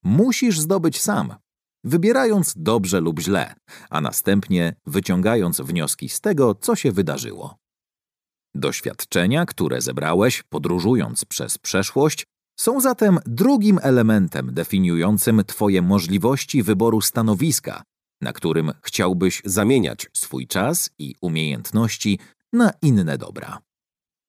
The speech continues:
Oprócz tego masz jeszcze za sobą bagaż. Posiadając kilkadziesiąt tysięcy złotych oszczędności w banku,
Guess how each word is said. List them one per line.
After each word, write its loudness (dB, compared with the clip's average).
Oprócz -4
tego -2
masz 0
jeszcze 0
za 0
sobą 0
bagaż. -4
Posiadając 2
kilkadziesiąt 0
tysięcy 0
złotych 0
oszczędności 0
w -10
banku, 0